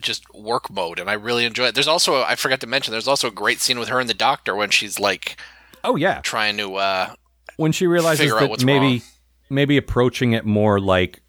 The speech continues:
Speaker 2: an organic thing and less like an engineering
Speaker 1: Mm.
Speaker 2: problem, 'cause this is a living thing. And she goes to the doctor and says, "Yeah, like, maybe, maybe you could help 'cause this is kinda like saving a life." And he's like,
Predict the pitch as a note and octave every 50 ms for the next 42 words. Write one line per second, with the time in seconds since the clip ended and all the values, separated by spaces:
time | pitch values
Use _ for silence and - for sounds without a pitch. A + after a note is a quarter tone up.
0 | _ - G2+ G2 F#2+ F#2 F2+ G#2 A2+ A2+ A2 G2+ - - A2 G2 F#2 F2+ F2+ F#2
1 | F#2 F2+ F2 - - F#2+ F2 - F#2 F2+ F2+ F2 E2+ F2+ G2+ B2+ A2+ F2+ - -
2 | D#2+ C3+ A#2+ G2+ E2+ A2+ - _ _ _ _ _ _ _ _ _ _ - _ -
3 | G#2 F#2 - _ _ _ - F#2 - - E2+ F#2 F2+ F#2+ G2 E2 F2 E2 D#2 -
4 | D3 D#3 F#2+ C#2+ D#2 G#2+ - _ _ _ _ _ _ _ _ - E2 F2 E2+ -
5 | F#2+ F2+ F2+ F2+ - - G2 F2+ F#2+ G2 A2 - - G2+ F2 F2 F2 F2+ F2+ F2+
6 | F#2+ B2+ D3+ A2 D#2+ E2+ F2 - _ - G2 G2 F#2 F2+ G2 G#2 G#2 G#2 G#2 F#2+
7 | - - - - - - - F#2 F2 G2 G#2+ G#2 A2 C3 D3+ - C3 G2+ F#2+ F#2+
8 | G2 F#2+ - - - G2+ F#2+ - - A#2 - - B2 A2 _ - - A#2 C#3+ E3+
9 | D#3+ D3+ D3+ D3+ D3 - - D3+ D3+ C#3 C#3+ C3+ B2 A#2+ B2+ D#3 B2 - - -
10 | - - - _ _ _ _ _ _ _ _ _ _ _ - - F#2 G#2 G#2 G2
11 | G#2 G#2